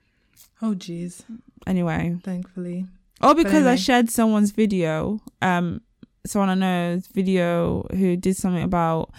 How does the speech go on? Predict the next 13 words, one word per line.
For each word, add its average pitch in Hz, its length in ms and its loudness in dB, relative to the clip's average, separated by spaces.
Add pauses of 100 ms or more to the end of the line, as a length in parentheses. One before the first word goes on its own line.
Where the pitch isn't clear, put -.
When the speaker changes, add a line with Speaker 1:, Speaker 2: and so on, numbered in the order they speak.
(140)
Speaker 2:
he 196 140 4
posted 208 500 2
a, 180 400 -4 (200)
um, 165 360 -6
well, 208 100 2
his 220 100 4
whole 269 140 2
thing 247 200 0
is 190 120 -2
about 165 320 -6
news 165 680 -8 (120)
and, 160 500 -6 (480)
and, 160 380 -4